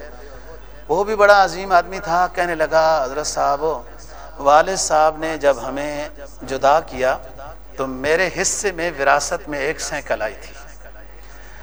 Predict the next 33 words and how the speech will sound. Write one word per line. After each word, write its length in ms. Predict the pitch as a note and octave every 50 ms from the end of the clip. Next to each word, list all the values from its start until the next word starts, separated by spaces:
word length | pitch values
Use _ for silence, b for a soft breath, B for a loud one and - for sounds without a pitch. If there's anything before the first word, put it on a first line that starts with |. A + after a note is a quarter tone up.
| B B -
یہ 240 | D3 E3+ G3 G#3+ G#3
سب 300 | G3+ - - - A#3+ B3 B3 - -
اللہ 240 | G3+ G#3+ A#3 B3+ C4+ C4 C4
کا 80 | A#3
ہی 140 | G#3 G3 G3
مال 280 | F3+ E3 D#3 D3+ D3 C#3
ہے 120 | D3+ C#3+
جو 140 | C3+ C#3 C#3+
اس 160 | C#3+ - -
نے 100 | E3 D3+
مجھے 220 | D3 D3 D3+ D3 C#3+
دیا، 340 | C3+ F3 F#3+ G#3 G#3 G#3 G#3+ - B B B B B B -
بس 240 | - F3 F3 - -
یہ 80 | A#3 A#3+
اس 220 | A#3 A#3 A3+ A#3 -
کی 140 | - A3 F#3
عظیم 720 | D#3+ D#3 - - F#3 G#3+ B3 C4+ C#4 C4+ C#4 C#4 - - -
نعمت 400 | G3 G3+ G#3 G#3+ A3 G#3+ - F#3+
ہوئی 220 | G3 G3+ G#3+ A#3 B3 - - - -
کہ 100 | F3+ E3
مجھے 340 | D#3 E3+ E3+ D#3 D#3+ D#3+ D3+ - -
اللہ 300 | D#3 D3 C#3+ D#3 D3+ D3
نے 180 | D3 C#3+ C#3+ D3+ E3+ - - - - - -
مسجد 480 | C3 C#3+ D#3+ D#3+ - - G3 F3+ D#3
میں 100 | D#3 D3 C#3
پیسے 300 | - C#3 B2+ - C#3 C3
خرچ 280 | - C#3+ C#3 C3+ - -
کرنے 280 | C3+ B2+ B2+ C3 B2
کی 220 | - - D3+ G#3+ - C#3 - C3+
توفیق 460 | - C#3 C3 - - D#3+ C#3 - -
دے 120 | A#2+ A#2+ A2+
دی 200 | G#2 A2+ G#2+ G#2
ہے۔" 60 | G2+